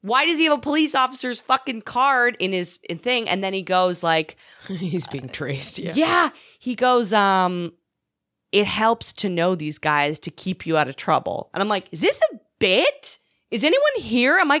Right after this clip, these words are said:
Speaker 1: going crazy?
Speaker 2: <laughs>
Speaker 1: Are you telling me you murder people and this detective gets you off? Or did this, you have, like, a questioning with this detective and you carry it around and this is a power trip to show this to me?"
Speaker 2: Wait,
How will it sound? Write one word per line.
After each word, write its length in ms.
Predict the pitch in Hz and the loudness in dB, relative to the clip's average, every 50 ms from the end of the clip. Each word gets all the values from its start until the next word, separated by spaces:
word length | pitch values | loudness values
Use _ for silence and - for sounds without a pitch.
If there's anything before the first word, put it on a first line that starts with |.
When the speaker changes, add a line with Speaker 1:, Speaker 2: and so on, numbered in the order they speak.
| - - | 0 -2
Speaker 1:
going 400 | - 233 233 247 294 330 330 311 | 0 2 2 4 2 2 0 -4
crazy? 640 | - - - 202 175 175 185 220 233 220 - 415 453 523 539 523 - - | -6 -8 -6 -4 -2 -2 0 -2 -2 -2 -2 0 0 -2 -2 -6 -8 -12
Speaker 2:
<laughs> 220 | - - - - - | -20 -20 -12 -6 -2
Speaker 1:
Are 40 | 226 | 0
you 120 | 240 311 | 0 0
telling 480 | 311 - - - 208 220 240 254 269 269 | 0 0 -2 0 2 2 2 2 2 2
me 80 | 262 | 2
you 160 | 262 247 233 208 | 2 0 0 -2
murder 320 | 190 180 185 190 202 226 | 0 0 0 2 0 -2
people 540 | 220 - 254 254 240 - 262 254 262 302 - - - - | -2 -2 -6 -4 -2 0 2 2 0 0 -4 -12 -10 -6
and 180 | - 196 175 147 | -4 -4 -2 2
this 320 | 185 190 208 202 - - | 2 2 2 2 0 -4
detective 600 | - 185 180 - - 175 190 - - 202 190 165 | -4 -8 -8 -6 -4 -4 -4 -2 -2 -2 -2 0
gets 260 | - 175 165 - - - | 2 0 0 0 0 -4
you 140 | 147 139 | -4 -2
off? 400 | 135 160 175 190 208 214 214 - _ - - - _ _ _ - 240 | 0 2 2 2 2 0 -2 -6 _ -20 -20 -20 _ _ _ 0 2
Or 440 | 285 285 285 277 277 277 269 254 - - - - _ _ _ - | 2 2 4 2 2 2 2 0 -4 -10 -20 -20 _ _ _ -2
did 200 | - 240 190 170 | 0 0 0 2
this, 280 | 208 202 - - - - | 0 -2 -2 -4 -10 -12
you 160 | - 165 196 | -10 -8 -8
have, 400 | 180 - - 180 190 196 202 175 | -8 -4 -2 0 2 2 2 2
like, 180 | 190 190 185 - - - - - | 0 -2 -2 -2 -8 -14 -6 -4
a 120 | - - | -4 -4
questioning 580 | - - - 277 277 277 - - 262 269 262 262 | -2 -2 -2 0 0 0 -2 -2 -2 -2 0 0
with 80 | 254 | -2
this 120 | 254 247 - | -2 -4 -6
detective 440 | - 247 - 285 247 - 254 202 | -6 -4 -2 -2 -2 -2 -2 -4
and 100 | 190 190 | -4 -4
you 80 | 180 170 | -4 -4
carry 300 | - - 208 196 190 175 | -4 0 0 2 2 2
it 60 | 156 | 0
around 320 | 151 156 185 202 208 208 190 | 0 0 0 0 0 -2 -2
and 100 | 170 160 | -6 -8
this 160 | 160 - - | -8 -8 -8
is 80 | 151 | -8
a 40 | 156 - | -8 -6
power 280 | - - 254 254 240 | -2 0 0 2 0
trip 200 | 233 - 233 - | 0 -4 -6 -6
to 60 | - 151 | -6 -4
show 260 | - 247 269 302 302 | 0 0 2 2 0
this 180 | 285 285 277 - | 0 -4 -4 -4
to 100 | - 285 | -2 -2
me?" 400 | 277 277 269 262 262 262 269 - - - | -2 -2 -2 -2 -4 -6 -8 -10 -8 -4
Speaker 2:
Wait, 200 | 254 285 226 - | -2 -2 -2 -2